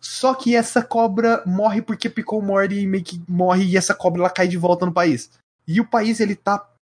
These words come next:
passando por umas guerras meio, digamos que, muitas referências à, à, à humanidade tem ali.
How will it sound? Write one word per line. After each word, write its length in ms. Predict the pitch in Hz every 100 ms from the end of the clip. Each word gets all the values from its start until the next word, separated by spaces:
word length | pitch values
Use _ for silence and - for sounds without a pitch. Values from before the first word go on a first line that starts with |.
| _ _
passando 460 | 208 190 - 208 220
por 140 | -
umas 240 | 202 202 156
guerras 320 | 180 190 180
meio, 460 | 180 185 175 127 - _ _ _ _ -
digamos 400 | 131 143 208 196
que, 360 | 190 180 151 -
muitas 320 | 156 208 226
referências 640 | 196 - 175 170 170 160 156
à, 200 | 151 143
à, 320 | 139 143 139
à 40 |
humanidade 600 | 139 139 131 123 170 226
tem 160 | - 147
ali. 260 | 117 127